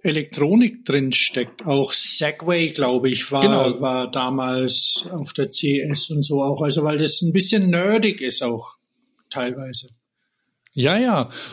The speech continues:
Speaker 2: Und vor allem, also weil sich halt jetzt die, die, also jetzt zu den Autos dann, also das ist halt ein großes Ding jetzt auch, ähm,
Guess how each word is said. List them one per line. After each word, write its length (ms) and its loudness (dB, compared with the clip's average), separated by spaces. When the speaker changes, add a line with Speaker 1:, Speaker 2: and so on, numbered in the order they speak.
Speaker 2:
Und 240 4
vor 180 0
allem, 420 2
also 300 0
weil 240 2
sich 200 -4
halt 180 0
jetzt 320 -2
die, 300 0
die, 420 0
also 180 0
jetzt 260 0
zu 100 2
den 160 0
Autos 520 0
dann, 340 0
also 480 -4
das 180 2
ist 240 0
halt 180 0
ein 240 -2
großes 480 0
Ding 220 0
jetzt 240 -2
auch, 260 -4
ähm, 640 -2